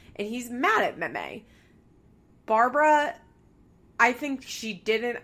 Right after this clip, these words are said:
I think she probably said it loud enough when she was on the phone that Jace can go live with Janelle. Of course Barbara said that. You guys,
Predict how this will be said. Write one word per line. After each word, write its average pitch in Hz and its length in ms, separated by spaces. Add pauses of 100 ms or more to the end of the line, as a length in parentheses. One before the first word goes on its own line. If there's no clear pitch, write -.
I 262 140
think 359 180
she 320 140
probably 277 300
said 233 300
it 247 140
loud 233 240
enough 233 340
when 226 180
she 247 140
was 240 160
on 240 120
the 240 80
phone 302 300
that 185 260 (580)
Jace 214 340
can 262 160
go 247 180
live 226 160
with 240 120
Janelle. 302 320 (100)
Of 320 240
course 330 560
Barbara 175 440
said - 300
that. 90 300 (480)
You - 60
guys, 370 260